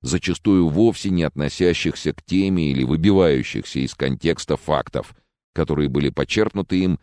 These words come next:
из обсуждений на занятиях или, как он свято верил, где-то вычитаны.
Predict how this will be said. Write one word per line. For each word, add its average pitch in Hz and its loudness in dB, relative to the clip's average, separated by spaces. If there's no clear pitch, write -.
из 92 0
обсуждений 87 0
на 73 0
занятиях 60 -4
или, 123 0
как - -4
он 64 -2
свято 62 -4
верил, 98 2
где-то 73 -2
вычитаны. 62 -8